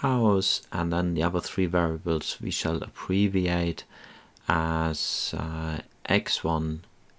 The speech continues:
X two, and X three,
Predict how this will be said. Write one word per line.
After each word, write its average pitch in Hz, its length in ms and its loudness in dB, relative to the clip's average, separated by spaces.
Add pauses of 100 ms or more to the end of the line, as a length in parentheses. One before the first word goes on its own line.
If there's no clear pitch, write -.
X - 300 -2
two, 80 420 -4
and 76 300 -4 (120)
X - 480 -8
three, 120 760 4